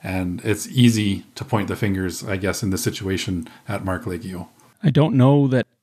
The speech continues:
Speaker 2: any of the nineteen forty-eight undefeated Calgary Stampeders are left on this planet.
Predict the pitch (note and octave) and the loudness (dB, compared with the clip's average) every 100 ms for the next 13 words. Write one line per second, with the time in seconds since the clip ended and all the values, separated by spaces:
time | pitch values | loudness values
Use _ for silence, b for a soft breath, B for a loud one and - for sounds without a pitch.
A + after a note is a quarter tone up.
0 | - C3 D3 C3+ B2+ A#2+ A#2 A#2 A#2 A#2 | 2 4 6 6 4 2 2 4 6 6
1 | B2 B2 - C3+ A#2+ - C3 B2+ B2+ A#2 | 6 4 4 4 4 4 4 6 4 4
2 | B2+ B2 A2+ B2+ A#2 - B2+ B2 B2 A2 | 4 4 4 2 2 2 4 4 4 4
3 | D#3+ A#2+ A2+ C3 B2+ B2+ A#2+ - A2 A2+ | 4 2 4 4 6 6 4 2 2 4
4 | A2+ A#2 C#3 - A#2+ A#2 A2+ - - G#2+ | 4 4 2 0 2 4 2 0 0 2
5 | A2 B2+ | 2 0